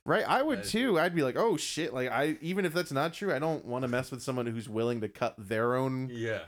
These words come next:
Speaker 1: wrist to get me to not do something. Like, that's already bold.
Speaker 2: Yeah.
Speaker 1: So
Speaker 2: That's, that's,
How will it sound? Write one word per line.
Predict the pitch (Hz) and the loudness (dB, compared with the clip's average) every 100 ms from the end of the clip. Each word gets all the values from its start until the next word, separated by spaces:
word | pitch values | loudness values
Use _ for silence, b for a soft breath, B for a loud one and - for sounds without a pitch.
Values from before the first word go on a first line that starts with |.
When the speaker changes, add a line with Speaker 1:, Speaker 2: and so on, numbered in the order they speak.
| - | -6
Speaker 1:
wrist | 123 147 170 - - - | 0 0 0 -6 -10 -6
to | 143 | -4
get | 127 - | -2 -2
me | 117 117 127 | -4 -2 0
to | 127 | 0
not | 113 117 120 98 | 0 0 -2 -4
do | 107 127 | -6 -4
something. | - 196 196 226 226 180 | 0 -2 -2 -6 -4 -6
Like, | 110 | -4
that's | 139 170 180 | -2 0 0
already | 135 120 120 | 2 0 0
bold. | 98 104 90 71 _ _ | -4 -4 -4 -10 _ _
Speaker 2:
Yeah. | 107 131 180 98 _ _ _ - | -10 -8 -8 -12 _ _ _ -10
Speaker 1:
So | 110 104 101 95 92 | -6 -4 -4 -4 -4
Speaker 2:
That's, | 147 143 | -4 -2
that's, | 147 | -4